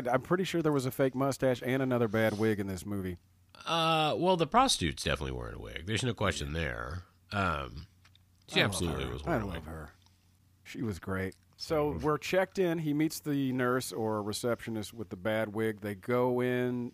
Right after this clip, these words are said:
Speaker 1: to the doctor's office. I think the doctor already knows something is amiss. He seems suspicious about
Speaker 2: Well,
Speaker 1: the boy,
Speaker 2: because
Speaker 1: like,
Speaker 2: he
Speaker 1: maybe
Speaker 2: got
Speaker 1: he
Speaker 2: in
Speaker 1: recognizes him.
Speaker 2: Well, he got in there under the guise that he was an old friend.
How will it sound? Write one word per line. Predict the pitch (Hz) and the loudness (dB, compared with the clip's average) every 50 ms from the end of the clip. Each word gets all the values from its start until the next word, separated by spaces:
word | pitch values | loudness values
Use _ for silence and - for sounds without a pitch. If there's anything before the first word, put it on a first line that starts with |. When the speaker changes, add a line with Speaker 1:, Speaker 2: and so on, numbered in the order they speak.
| - - | -10 -8
Speaker 1:
to | - 120 | -8 -6
the | 110 110 | -6 -4
doctor's | 87 113 113 120 123 - - 123 101 120 | 0 2 4 4 2 2 -2 -4 0 2
office. | 120 123 123 - 131 127 120 110 - - - - _ _ _ _ _ _ _ _ - | 2 2 2 2 0 -2 -4 -4 -6 -10 -14 -16 _ _ _ _ _ _ _ _ -6
I | 120 131 | -6 -6
think | - - - - - | -4 -6 -8 -8 -4
the | - 185 139 | -4 -2 0
doctor | 120 143 156 175 175 - - 143 127 117 123 - - - | 4 4 4 4 4 2 0 2 2 2 2 0 -2 -2
already | 131 127 139 143 139 135 127 123 120 113 | 0 2 4 4 6 4 4 4 2 2
knows | 117 120 127 131 120 - - - - - | 2 2 2 2 0 -2 -6 -10 -16 -16
something | - - - - - - 165 170 160 - - 131 117 113 | -14 -12 -10 -10 -6 -4 -4 -4 -4 -4 -2 -2 -2 0
is | 110 104 90 92 | -2 -2 -4 -6
amiss. | 101 98 107 117 117 107 95 - - - _ _ _ _ _ _ _ _ - | -6 -4 -2 -2 -2 -2 -4 -6 -12 -16 _ _ _ _ _ _ _ _ -4
He | 151 160 | -4 -2
seems | 139 - 160 151 139 131 - | -2 0 0 -2 -2 -2 -4
suspicious | 117 - - - - 135 131 - - 98 92 - - - _ _ - - - - - - | -8 -10 -8 -2 0 0 0 0 -2 -6 -8 -8 -12 -18 _ _ -20 -20 -20 -18 -10 -6
about | - - - - 226 | 0 2 4 6 6
Speaker 2:
Well, | 220 151 | 6 6
Speaker 1:
the | 127 113 | 6 4
boy, | 113 | 4
Speaker 2:
because | - 156 147 | 6 6 6
Speaker 1:
like, | 139 | 6
Speaker 2:
he | 143 120 | 6 4
Speaker 1:
maybe | 120 131 | 4 6
Speaker 2:
got | 131 131 127 | 6 6 6
Speaker 1:
he | 123 120 | 6 6
Speaker 2:
in | - | 4
Speaker 1:
recognizes | 120 120 - 120 95 98 98 - 95 82 90 82 87 | 4 2 0 -4 -6 -6 -4 -6 -6 -6 -8 -10 -12
him. | 87 - - _ _ _ _ _ _ _ _ | -14 -16 -18 _ _ _ _ _ _ _ _
Speaker 2:
Well, | - 180 | 4 4
he | 180 180 156 | 4 4 4
got | 127 170 175 185 170 156 | 2 0 0 2 2 2
in | 170 202 208 | 2 2 2
there | 170 123 101 98 | 4 4 6 6
under | 98 90 98 | 4 4 2
the | 82 87 78 | 0 -2 0
guise | 85 110 127 143 135 101 87 80 | 0 2 2 4 4 2 2 0
that | 85 87 82 80 | 0 -2 0 0
he | 92 95 | 0 0
was | 85 82 71 | 0 0 0
an | 73 73 | 0 -2
old | 69 62 - | -2 -4 -6
friend. | - - - 131 160 156 - - - - - | -8 -4 0 0 0 0 0 -4 -10 -16 -20